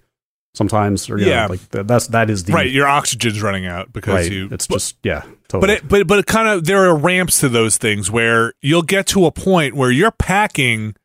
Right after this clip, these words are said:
Speaker 2: for expeditions, right? Filling up a canteen, making sure you have enough food in your inventory,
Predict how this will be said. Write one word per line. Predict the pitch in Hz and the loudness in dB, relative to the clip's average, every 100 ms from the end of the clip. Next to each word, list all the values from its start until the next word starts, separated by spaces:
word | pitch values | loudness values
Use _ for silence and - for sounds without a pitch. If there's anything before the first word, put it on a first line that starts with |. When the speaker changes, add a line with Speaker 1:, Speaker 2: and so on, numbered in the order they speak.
| _ _ _ - | _ _ _ -6
Speaker 2:
for | 156 | -2
expeditions, | 156 - - 127 127 120 104 92 | -2 -4 -2 -2 0 -2 -4 -4
right? | 98 117 | -2 -2
Filling | - 156 156 | -2 0 0
up | 147 | 0
a | 143 | -4
canteen, | - 147 131 - 135 127 123 | -2 -2 -2 -2 0 0 0
making | 131 131 135 | -2 -2 0
sure | 147 | 2
you | 131 | 0
have | 117 | 0
enough | 117 110 | -2 -4
food | 135 127 113 | 0 0 0
in | |
your | 110 110 | -4 -4
inventory, | 113 107 110 101 98 92 | -4 -6 -2 -2 -2 -4